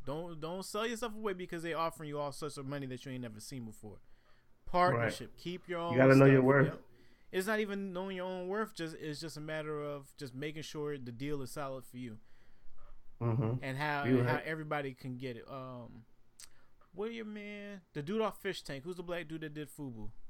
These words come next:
Speaker 2: Uh, Damon, uh, Damon Johnson
Speaker 1: Da-,
Speaker 2: or Draymond
Speaker 1: uh,
Speaker 2: Johnson?
Speaker 1: yeah, I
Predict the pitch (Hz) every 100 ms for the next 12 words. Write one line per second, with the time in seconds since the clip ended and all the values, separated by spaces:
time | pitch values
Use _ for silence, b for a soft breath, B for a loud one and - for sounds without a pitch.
0 | - - - - - _ - _ - -
1 | - - - - - - - 139 139 123
2 | 135 147 147 139 139 - 123 120 117 120
3 | 131 135 131 160 170 185 180 131 123 151
4 | 160 160 170 165 175 170 160